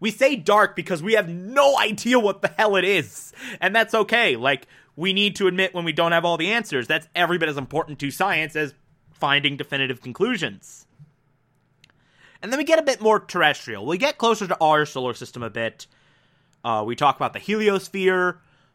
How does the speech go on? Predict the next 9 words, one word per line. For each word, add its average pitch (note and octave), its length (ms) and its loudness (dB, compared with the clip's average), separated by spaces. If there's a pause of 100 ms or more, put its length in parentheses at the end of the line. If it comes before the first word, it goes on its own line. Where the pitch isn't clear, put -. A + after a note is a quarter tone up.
(120)
around C#3+ 640 0
the C#3 100 -2
solar D3+ 360 -2
system D3+ 800 -6 (480)
that C3 320 0
sort C3+ 240 -2
of B2+ 280 -2
protects - 420 -6
against A#2+ 580 -6